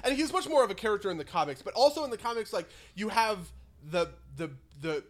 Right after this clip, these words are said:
the basis of the New Gods and who Darkseid is and who the New Gods are to kind of, uh, step, like, as, as, like, a, as, like, a pedestal to step on,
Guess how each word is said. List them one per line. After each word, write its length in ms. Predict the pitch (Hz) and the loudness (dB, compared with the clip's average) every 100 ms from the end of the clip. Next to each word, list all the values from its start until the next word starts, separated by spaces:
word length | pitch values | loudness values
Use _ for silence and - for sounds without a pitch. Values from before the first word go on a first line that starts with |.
| - | -12
the 80 | 170 | -12
basis 480 | 147 202 202 214 180 | -4 -2 -2 -6 -4
of 180 | 202 143 | -4 -4
the 60 | |
New 220 | 151 180 185 | -10 -10 -4
Gods 360 | 196 196 175 | 0 0 0
and 120 | 147 | -8
who 120 | 165 180 | -10 -6
Darkseid 500 | 175 180 - 165 160 | -6 -6 -6 -4 -4
is 460 | 165 160 160 - - - - | -4 -6 -8 -12 -16 -20 -14
and 100 | 151 | -10
who 100 | 180 | -6
the 100 | 160 | -6
New 120 | 160 | -6
Gods 300 | 156 160 - - | -6 -8 -8 -8
are 540 | 143 143 160 170 185 180 - - - | -6 -2 0 0 -2 -4 -18 -20 -16
to 100 | 165 | -14
kind 380 | - 160 151 143 | -8 -6 -4 -6
of, 280 | 131 123 - - - _ _ _ _ _ - | -6 -10 -18 -20 -20 _ _ _ _ _ -12
uh, 500 | 127 117 87 65 50 - _ _ - | -10 -8 -10 -12 -16 -20 _ _ -18
step, 420 | - - 165 160 - - _ _ - | -16 -8 -8 -8 -16 -20 _ _ -12
like, 160 | 165 - | -8 -6
as, 200 | 160 - | -6 -6
as, 200 | 160 170 | -8 -8
like, 100 | 147 | -8
a, 160 | 131 | -8
as, 100 | 147 | -10
like, 120 | 139 117 | -12 -14
a 60 | |
pedestal 840 | - - 180 135 - 131 113 104 - - - | -14 -6 -6 -6 -10 -10 -10 -12 -18 -20 -18
to 100 | 127 | -14
step 360 | - 147 135 | -10 -8 -10
on, 280 | 107 76 80 | -12 -16 -18